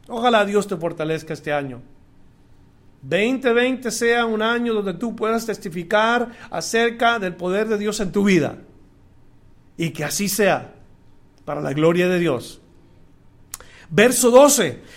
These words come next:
Viendo esto, Pedro respondió al pueblo: "Varones israelitas, ¿por qué os mi-, maravilláis de esto? ¿O por qué ponéis los ojos en nosotros como si por nuestro poder o piedad hubiésemos hecho andar a este?"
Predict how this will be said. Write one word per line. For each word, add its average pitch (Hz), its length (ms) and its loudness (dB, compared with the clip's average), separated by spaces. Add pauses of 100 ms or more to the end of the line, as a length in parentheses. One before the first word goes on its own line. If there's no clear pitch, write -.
(180)
Viendo 302 400 2
esto, 269 260 2
Pedro 202 460 2 (160)
respondió 226 440 0
al 247 140 0
pueblo: 196 600 0
"Varones 277 420 0
israelitas, 226 640 0
¿por 247 260 2
qué 320 220 0
os 330 180 0
mi-, 233 240 -2
maravilláis 214 680 -2
de 202 160 2
esto? 196 340 -8 (2000)
¿O 247 120 4
por 277 200 2
qué 370 120 0
ponéis 285 320 4
los 277 220 2
ojos 262 320 6
en 247 100 4
nosotros 240 680 2 (240)
como 233 240 4
si 233 160 0
por 220 240 4
nuestro 240 580 2
poder 220 460 4 (100)
o 226 220 6
piedad 208 520 4
hubiésemos 208 680 0
hecho 240 240 -2
andar 208 300 0
a 165 120 0
este?" 160 560 -4